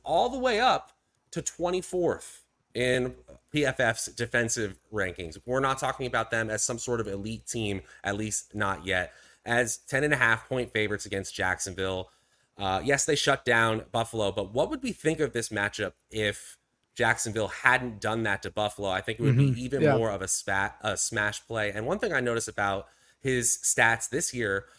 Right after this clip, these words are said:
Speaker 1: for a bigger receiver, the contested catch guy in the offense, he's fourteenth in the N F L in total yards after catch.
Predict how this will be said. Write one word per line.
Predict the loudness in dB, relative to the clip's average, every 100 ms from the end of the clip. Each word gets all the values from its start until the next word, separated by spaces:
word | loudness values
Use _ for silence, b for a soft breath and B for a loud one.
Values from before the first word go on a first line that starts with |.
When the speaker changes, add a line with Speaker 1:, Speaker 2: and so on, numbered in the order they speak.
| _
Speaker 1:
for | -8 4 6 6 2
a | -2
bigger | 0 0 2 4
receiver, | 2 0 -2 -2 -2 -2
the | -6 -12 _
contested | -6 -6 0 0 2 0 -2 -4
catch | -2 -2 -2 -4
guy | -2 -2 -2 -6
in | -4 -4
the | -2
offense, | -4 -4 -2 -4 -4 -12 _ _
he's | -2 0
fourteenth | -2 0 0 0 -4 -2 -2 -2 -8
in | -6
the | -4 -2
N | 0
F | 0 0
L | 0 0
in | -4
total | -4 -4 -4
yards | -2 0 0 0
after | -4 -4 -10
catch. | -4 -2 -2